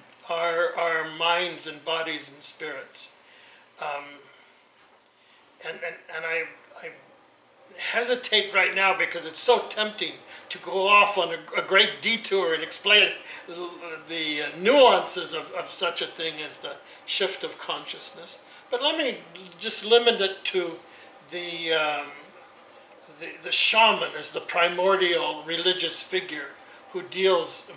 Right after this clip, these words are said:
between this world and the other world. And, and the shaman is master of ecstasy. Master of ecstasy. Uh, and that's,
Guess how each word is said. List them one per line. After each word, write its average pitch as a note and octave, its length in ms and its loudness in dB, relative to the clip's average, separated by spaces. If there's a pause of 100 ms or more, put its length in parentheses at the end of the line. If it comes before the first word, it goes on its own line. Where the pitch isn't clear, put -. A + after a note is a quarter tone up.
(140)
between E3 560 -6 (440)
this E3+ 280 -4
world D#3 380 -4
and D#3 180 -8
the D#3+ 180 -6
other E3+ 220 -2
world. C#3 380 -12 (600)
And, E3+ 280 -2 (120)
and E3 100 -10
the E3+ 120 -4
shaman A3 520 4
is D#3 240 -4
master G3 520 4
of - 240 -6
ecstasy. - 600 -6 (2250)
Master E3 460 -8
of C#3 320 -16
ecstasy. - 540 -14 (1400)
Uh, C#3+ 340 -8 (140)
and D#3 140 -6
that's, D#3 300 -4